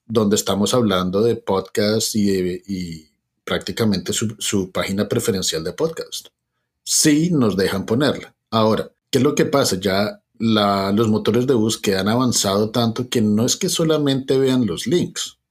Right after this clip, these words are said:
sino ven lo, ven el contenido y ven cómo se puede agregar. Entonces, por ejemplo, hay algo que se llama citaciones, o citations, por si lo queremos poner así.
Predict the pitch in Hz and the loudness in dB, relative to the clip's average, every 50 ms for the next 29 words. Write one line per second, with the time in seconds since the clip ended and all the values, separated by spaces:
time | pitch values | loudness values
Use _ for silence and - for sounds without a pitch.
0 | _ _ - - - 110 107 104 101 98 101 101 104 107 120 127 - 113 110 107 | _ _ -4 -2 0 2 2 2 2 2 2 2 2 2 0 0 0 0 0 2
1 | 101 104 113 120 113 - 143 135 127 127 - 104 101 98 98 101 104 110 107 - | 2 2 0 0 0 0 0 0 0 0 0 0 2 2 0 2 2 0 0 0
2 | - 117 117 113 - 107 - - - 87 82 82 85 87 92 - - 98 90 92 | -2 -2 -2 0 -2 -4 -4 -4 -4 -4 -2 0 0 -2 -2 -4 -4 -4 -2 -2
3 | 101 110 170 - - - - _ _ _ - 101 95 - - - 123 120 117 131 | -2 -2 -2 -2 -2 -6 -14 _ _ _ -4 -4 -4 -2 -2 0 2 2 4 2
4 | 120 90 - - - - _ - 104 107 110 110 107 120 127 127 - 135 - 127 | 0 0 -2 -8 -16 -18 _ 0 2 4 4 4 4 2 2 2 2 0 2 2
5 | 107 104 101 104 110 120 120 - - - - 123 104 - 95 - - 127 117 101 | 2 4 4 4 2 0 -2 -2 -2 0 0 0 0 0 0 0 2 2 0 0
6 | - - - - - _ - 101 95 - - 92 - - 104 101 - - 82 76 | -2 -4 -6 -8 -10 _ -4 -2 0 0 -2 -2 -2 0 0 0 0 -2 -4 -6
7 | - - - - - 87 - - 87 87 85 - - 85 87 - - 117 107 110 | -8 -10 -8 -8 -10 -10 -8 -10 -10 -10 -10 -10 -12 -12 -12 -8 -4 -2 -2 0
8 | 110 139 110 | 0 0 -2